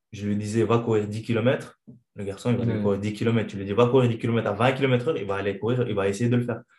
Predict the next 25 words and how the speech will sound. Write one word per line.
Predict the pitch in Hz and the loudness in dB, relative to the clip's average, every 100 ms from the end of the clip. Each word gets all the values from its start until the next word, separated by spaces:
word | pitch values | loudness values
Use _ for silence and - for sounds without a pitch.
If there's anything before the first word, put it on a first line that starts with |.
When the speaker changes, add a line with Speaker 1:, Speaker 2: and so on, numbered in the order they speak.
| - - _ _ _ _ _ 101 | -20 -20 _ _ _ _ _ -2
Speaker 1:
Et | 101 98 - | 0 0 -4
dis-toi, | 104 131 131 - | -4 0 0 -2
à | 101 - | -10 -12
trente-deux | - 123 123 120 107 113 110 | -2 2 4 2 2 0 0
ans, | 110 113 | 0 0
on | |
va | 101 | 0
dire, | 98 117 113 | 0 -2 -4
il | 101 | -10
a | |
commencé | 98 101 98 104 | -8 -6 -2 -2
avec | 98 | -2
moi. | 101 113 120 | -4 -4 -6
Et | 101 | -8
en | 98 | -4
un | 110 110 | -2 0
an, | 117 | 0
le | 107 | 0
garçon, | 101 98 107 | -2 -4 -6
il | |
est | 98 | -6
monté | 95 - | -8 -10
sur | 101 | -10
le | 101 | -6
ring. | 113 | -8